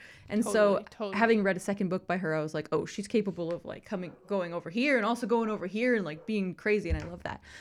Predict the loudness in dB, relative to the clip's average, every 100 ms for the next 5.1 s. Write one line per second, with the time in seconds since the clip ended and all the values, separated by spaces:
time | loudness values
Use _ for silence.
0 | -18 -6 0 2 2 0 -4 -2 0 2
1 | 2 2 0 -4 -6 -6 -4 -2 -2 -4
2 | -4 -4 -4 -6 -4 2 2 2 0 0
3 | 0 0 -4 -8 _ -2 2 4 2 0
4 | -6 -4 -4 -4 -4 -6 -6 -4 -4 -6